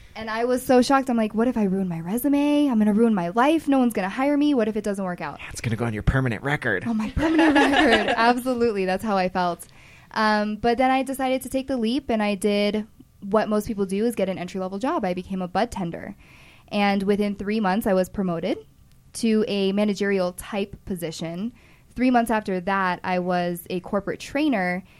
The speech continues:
Speaker 1: And then about four months after that, I was in a corporate position. And I had just graduated college. I've never been, I mean, my experience at Missus Fields when I was sixteen wasn't really crossing over here. And I felt a little bit like I was drowning.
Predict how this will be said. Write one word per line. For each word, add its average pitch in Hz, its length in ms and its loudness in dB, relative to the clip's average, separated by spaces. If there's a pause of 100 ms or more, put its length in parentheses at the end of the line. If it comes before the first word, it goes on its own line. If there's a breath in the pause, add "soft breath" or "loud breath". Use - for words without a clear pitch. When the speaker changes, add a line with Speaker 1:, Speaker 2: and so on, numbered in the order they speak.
(180 soft breath)
Speaker 1:
And 196 140 -4
then 196 140 0
about 175 200 -2
four 370 320 -2
months 240 280 0
after 196 260 0
that, 226 320 0
I 185 80 2
was 185 180 2
in 180 80 -2
a 170 60 -6
corporate 208 600 -4
position. 180 680 -6
And 208 140 -6
I 277 80 0
had 254 200 -4
just 254 300 0
graduated 180 460 0
college. - 580 -10
I've 208 100 -2
never 254 380 6
been, 190 500 0
I 220 120 0
mean, 220 180 0
my 214 320 -2 (200)
experience 226 520 -4
at 190 80 0
Missus 196 320 -4
Fields 190 340 -2
when 175 80 -6
I 165 60 -6
was 175 140 -6
sixteen 180 560 -6 (260 loud breath)
wasn't 285 400 4
really 226 220 6
crossing 202 360 -2
over 190 220 0
here. 175 400 -6 (460 loud breath)
And 254 480 4
I 277 160 0
felt 302 200 -4
a 302 60 -4
little 247 260 0
bit 208 280 -2
like 196 260 -4
I 180 160 -4
was 180 520 -6
drowning. 285 520 -4